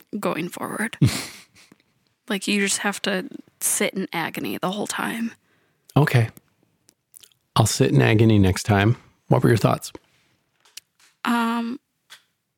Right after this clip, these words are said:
Speaker 1: I thought it was interesting because even at the end, when they discovered who the villain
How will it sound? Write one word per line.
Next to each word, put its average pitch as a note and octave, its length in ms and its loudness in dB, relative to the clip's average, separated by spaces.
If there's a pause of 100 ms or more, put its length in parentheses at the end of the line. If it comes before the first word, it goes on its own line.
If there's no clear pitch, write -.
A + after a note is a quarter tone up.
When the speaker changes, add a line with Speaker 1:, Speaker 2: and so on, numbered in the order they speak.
(760)
Speaker 1:
I A#3+ 60 0
thought D4 140 2
it D#4 60 2
was D#4+ 200 0
interesting A#3 680 -4
because A3 1500 -2 (1000)
even A3 240 0
at A3+ 160 0
the - 160 -4
end, F3+ 380 -2 (100)
when F#3 200 -4
they G3 420 -2 (500)
discovered F#3 720 -2 (480)
who A3 680 0 (560)
the F#3+ 440 -2 (460)
villain G3+ 680 -2